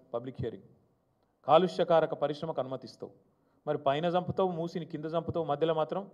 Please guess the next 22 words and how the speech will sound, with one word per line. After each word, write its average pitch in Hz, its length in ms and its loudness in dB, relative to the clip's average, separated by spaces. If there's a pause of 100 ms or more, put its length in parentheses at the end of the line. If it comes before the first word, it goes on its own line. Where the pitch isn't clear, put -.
(300)
నాలుగు 151 260 2
రంగులేసి 165 420 0
లక్షన్నర 147 400 -2
కోట్లు 156 260 0 (1160)
తింటా 143 280 2
అంటే 139 180 -2 (420)
మరి 127 140 -10
నేను 117 180 -8
మాట్లాడద్దా? 120 380 -4 (720)
నేను 160 120 -4 (100)
మాట్లాడితే 185 480 4 (440)
దాని 165 200 4
ఏదో 175 160 0
జర్నలిస్టులను 180 520 0
అవమానించినా 165 460 -4
అని 151 100 -6
ఎవరో 160 140 4 (100)
దాన్ని 156 160 0 (300)
ట్విస్ట్ 147 300 -10
చేసే 180 240 -2
ప్రయత్నం 147 340 -2
చేస్తే 113 280 -8